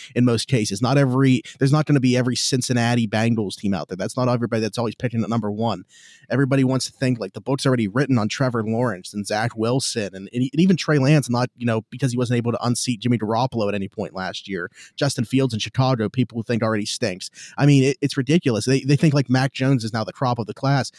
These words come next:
just because he was put in the best ecosystem to succeed right away. But that doesn't mean that's gonna be the case long term. So, I mean, maybe that is the reason, but to me, that is very stupid just because you can look at the lead right now and see that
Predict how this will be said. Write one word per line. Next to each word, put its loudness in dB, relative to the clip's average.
just -6
because 2
he 0
was 2
put 0
in -4
the 2
best -2
ecosystem 0
to 0
succeed -2
right 2
away. 2
But -6
that -2
doesn't 0
mean 2
that's -4
gonna -4
be -2
the -8
case -2
long 0
term. 2
So, 2
I 4
mean, 8
maybe 6
that 6
is 6
the 6
reason, 8
but 2
to 6
me, 8
that 6
is 4
very 4
stupid 4
just 0
because 2
you 2
can 4
look 4
at 2
the 4
lead 6
right 0
now 2
and -2
see 2
that 2